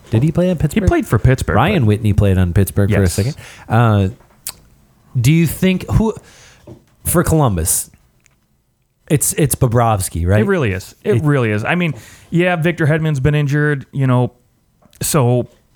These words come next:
Speaker 2: their back end's a little depleted. Who freaking cares at this point? To me, it's just, it's all about the goaltending.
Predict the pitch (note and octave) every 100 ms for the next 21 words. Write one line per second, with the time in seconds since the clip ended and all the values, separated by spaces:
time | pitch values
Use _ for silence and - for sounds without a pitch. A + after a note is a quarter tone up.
0 | _ _ _ C3+ B2+ A#2+ A#2 B2+ A#2 A#2
1 | A2+ G#2+ - A2+ A2 G#2+ - - - -
2 | A2 F#2+ F2+ F#2+ F2+ F2+ F2+ G2 - F#2+
3 | - - - - - B2+ B2 A#2+ - A2+
4 | - B2 A#2+ G#2 G2+ F#2 G2 F#2+ G#2+ F#2+
5 | F#2+